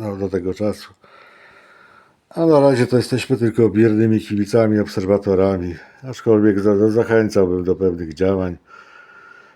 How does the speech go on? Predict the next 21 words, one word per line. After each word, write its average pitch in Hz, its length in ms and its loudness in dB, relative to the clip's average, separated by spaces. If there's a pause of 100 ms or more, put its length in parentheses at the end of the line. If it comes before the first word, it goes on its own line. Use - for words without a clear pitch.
(160)
Tak 98 120 -2
jak 95 180 4
w 92 40 0
różnych 95 340 0
tam 95 160 -2
miastach 101 640 -2
ludzie 101 280 -2
się 95 180 -6
tam 90 200 -2
zbierają, 98 540 2
zbierają 92 400 0
te 90 120 -10
podpisy, 95 520 -4
odwołują 92 640 2
nieudaczników, 92 840 -2
któ-, 92 260 -6
których 95 440 -2
tam 92 200 -2
wcześniej 92 420 -6
wybrano 90 540 -4
na 90 300 -12